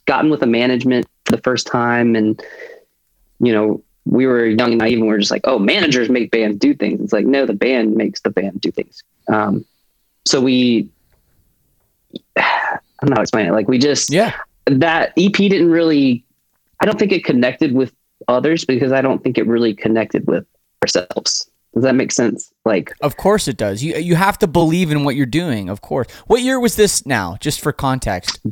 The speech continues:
Speaker 1: This is, I would say, two thousand twelve?
Speaker 2: Wow, crazy.
Speaker 1: Two thousand twelve, thirteen, something like that.
Speaker 2: Yeah, we're still going back a long way. This is, you guys have had such an incredible journey. Keep, keep going, though. I love
Speaker 1: Yes.
Speaker 2: this.
Speaker 1: Yeah, yeah. So we, um,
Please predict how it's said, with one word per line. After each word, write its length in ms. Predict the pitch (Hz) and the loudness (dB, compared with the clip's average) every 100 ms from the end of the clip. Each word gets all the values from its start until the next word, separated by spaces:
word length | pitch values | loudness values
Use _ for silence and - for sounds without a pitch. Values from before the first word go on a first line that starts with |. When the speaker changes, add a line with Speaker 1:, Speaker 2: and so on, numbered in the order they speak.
| - | -4
Speaker 1:
This 420 | 120 143 175 - | 0 2 2 2
is, 340 | 196 180 165 - | 2 2 0 0
I 160 | - 151 | 0 2
would 200 | 151 143 | 2 0
say, 340 | - 147 139 | 0 2 2
two 240 | 135 - 151 | 0 0 0
thousand 880 | 151 143 139 127 131 123 123 120 117 _ _ _ _ - | 0 0 0 0 2 2 2 0 -2 _ _ _ _ -8
twelve? 920 | - - - 98 110 113 160 269 349 | -6 -4 -2 2 2 2 2 2 2
Speaker 2:
Wow, 420 | - 143 139 107 - | 0 -2 -2 -2 -6
crazy. 100 | - | -2
Speaker 1:
Two 100 | 107 | 0
thousand 340 | 113 170 160 - | 4 6 4 2
twelve, 320 | - 135 139 - | 0 0 0 -2
thirteen, 480 | 147 147 143 165 185 | -2 0 2 2 2
something 340 | 160 151 156 | 0 0 2
like 220 | 143 123 | 0 0
that. 380 | 131 135 165 - _ - | 0 0 0 -4 _ -6
Speaker 2:
Yeah, 180 | 151 185 | 0 0
we're 80 | |
still 180 | 147 202 | 0 -4
going 180 | 240 196 | -4 0
back 180 | 151 165 | 0 2
a 80 | 135 | 0
long 320 | 117 120 123 | 2 2 2
way. 240 | 123 165 | 2 0
This 180 | 107 - | -2 -6
is, 220 | 262 - - - - - | -8 -12 -16 -20 -20 -10
you 120 | 151 | -4
guys 220 | 156 320 330 | 2 4 4
have 100 | 262 | 4
had 200 | 165 135 | 2 2
such 340 | - 196 233 | 0 2 2
an 100 | 294 | 0
incredible 440 | 170 - 139 135 | 0 2 2 4
journey. 480 | 123 147 196 104 104 | 2 0 0 -4 -8
Keep, 260 | - 202 202 | -10 -10 -6
keep 160 | 208 202 | -6 -4
going, 240 | 156 185 | -2 -2
though. 180 | 147 123 | 2 2
I 80 | 139 | 2
love 140 | 143 | 0
Speaker 1:
Yes. 0 | |
Speaker 2:
this. 240 | 135 156 - | -2 -8 -4
Speaker 1:
Yeah, 180 | - 143 | 0 2
yeah. 300 | 160 170 120 | 2 0 -2
So 340 | - 143 139 | -2 0 2
we, 340 | 135 147 143 - | 2 2 2 2
um, 640 | 135 131 127 120 113 117 | 0 0 0 0 -2 -4